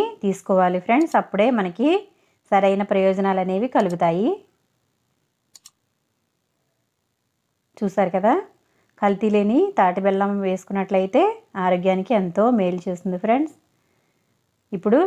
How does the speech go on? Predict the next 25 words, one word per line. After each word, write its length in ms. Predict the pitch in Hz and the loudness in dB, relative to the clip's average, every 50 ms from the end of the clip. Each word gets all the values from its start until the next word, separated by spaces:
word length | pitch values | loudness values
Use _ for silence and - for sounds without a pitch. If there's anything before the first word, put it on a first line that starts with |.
| 381 294 226 | 0 -2 -2
ఇదంతా 320 | 202 185 185 180 - 233 226 214 | -2 -2 -2 0 0 0 0 2
కూడా 160 | 196 214 - - - | 2 2 2 2 -2
చక్కగా 460 | 190 - - _ - 202 185 208 233 311 370 - _ _ _ _ - | -4 -4 -4 _ -6 -2 0 0 -2 -2 -4 -8 _ _ _ _ -6
కలిపేసుకోవాలి. 840 | 180 175 175 190 180 175 - - 196 180 175 175 170 170 170 170 165 165 - _ _ _ _ _ _ _ _ _ 208 | -6 -4 -2 -4 -4 -4 -4 -2 0 2 2 2 2 2 0 -2 -4 -4 -8 _ _ _ _ _ _ _ _ _ -2
ఇది 160 | 190 196 190 185 180 190 220 190 | 0 2 2 2 0 -2 -2 -2
మనం 140 | 190 190 190 196 | -2 0 0 0
మిక్సీ 240 | 202 202 - - 277 269 | -2 -2 -2 -2 0 2
పట్టినప్పుడు 500 | 277 233 233 214 202 190 - 180 175 170 165 160 156 - - _ _ | 2 0 2 0 0 0 0 -2 0 0 0 -2 -4 -6 -10 _ _
కొంచెం 300 | - 196 180 - 196 185 185 180 180 202 - _ _ | -4 -4 -2 0 -2 -2 -2 -4 -8 -10 -14 _ _
హీట్ 200 | - 202 190 196 196 | -4 -2 0 0 -2
ఎక్కుతుంది 320 | - 202 165 208 190 190 - 190 | -4 -4 -4 -2 -2 2 2 2
కాబట్టి 380 | 180 180 185 180 - - 247 320 403 415 - _ _ _ _ _ _ _ - _ _ _ - | 2 2 0 -4 -2 -2 -2 -2 -2 -4 -8 _ _ _ _ _ _ _ -20 _ _ _ -4
ఈ 40 | 214 202 208 | -2 2 2
బెల్లం 240 | 214 226 254 294 311 269 | 4 4 4 4 4 2
ఇందులో 220 | 226 220 226 233 226 214 | 2 2 2 2 2 2
వేసి 340 | 190 180 175 - - 180 165 165 - - _ _ _ _ 202 | 2 0 -2 -4 -2 -2 -2 -2 -4 -6 _ _ _ _ -2
ఈ 20 | 202 | 0
విధంగా 240 | 190 190 190 196 208 208 208 | 0 0 0 0 0 0 0
కలపడం 320 | 208 185 175 196 190 196 196 196 | -2 -2 0 -2 -2 0 0 -2
వల్ల 140 | 190 196 214 302 330 370 392 - _ _ _ _ _ _ - _ - - | 0 2 2 2 0 -2 -4 -8 _ _ _ _ _ _ -20 _ -4 -2
కాసేపటికే 680 | 208 196 196 - 202 196 - 202 202 202 - 262 311 370 403 427 _ _ _ 208 196 | -2 -2 0 -2 -4 -2 -2 -4 -4 -2 -2 -2 -2 -2 -4 -8 _ _ _ -2 0
బెల్లం 220 | 196 196 202 202 202 | 0 2 2 0 0
అంతా 160 | 196 190 214 202 - | 0 0 -2 -2 -2
కూడా 160 | 208 190 202 226 247 - | 0 0 0 0 0 -4
చక్కగా 380 | 185 - - 190 190 208 226 | -6 -4 -4 0 2 2 2